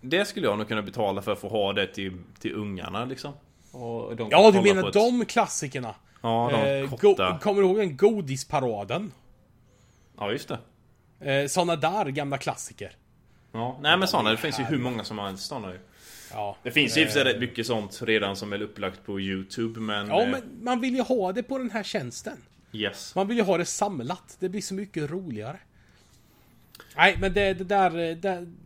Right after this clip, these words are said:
Speaker 2: där har vi nog något att se fram emot. Det
Speaker 1: Mhm,
Speaker 2: kommer
Speaker 1: mhm.
Speaker 2: bli en utvärdering, för det var där i november det skulle släppas, eller vad så.
Speaker 1: Ja, slutet av året, får jag ha förstått.
Speaker 2: Ja, då får det bli en julklapp till mig själv.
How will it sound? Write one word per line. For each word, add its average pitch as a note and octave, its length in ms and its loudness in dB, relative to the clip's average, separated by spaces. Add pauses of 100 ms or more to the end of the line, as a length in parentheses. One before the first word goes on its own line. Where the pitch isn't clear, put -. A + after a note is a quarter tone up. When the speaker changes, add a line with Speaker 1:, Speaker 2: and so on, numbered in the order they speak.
Speaker 2:
där G3+ 140 2
har E3+ 160 4
vi C#3+ 60 -2
nog C#3 140 0
något A#2+ 80 -2
att - 60 -12
se - 140 -8
fram A2 260 -8
emot. B2+ 360 -10
Det C3+ 220 -6
Speaker 1:
Mhm, B2 360 -6
Speaker 2:
kommer C#3 160 -6
Speaker 1:
mhm. C3 80 -4
Speaker 2:
bli B2+ 100 -2
en B2+ 120 -6
utvärdering, A#2 680 -4
för C3+ 120 -6
det C3+ 60 0
var E3+ 140 0
där D#3 120 0
i C3+ 460 -4 (480)
november D3 460 -6
det G3+ 60 -8
skulle D#3 180 -14
släppas, - 380 -14
eller D#3 100 -18
vad D#3 100 -16
så. D3+ 60 -4
Speaker 1:
Ja, D#3 280 6
slutet C#3 440 -8
av C#3+ 120 -4
året, A#2 400 -8 (160)
får B2+ 100 -10
jag A#2+ 100 -6
ha A2 60 -10
förstått. C#3 400 -12
Speaker 2:
Ja, D3 60 -14 (460)
då D3 200 -4
får D#3 160 -8
det D3+ 60 -6
bli D3+ 120 -2
en C3+ 120 0
julklapp C3 800 -8
till A#2+ 120 -6
mig A#2+ 100 -8
själv. A2 200 -8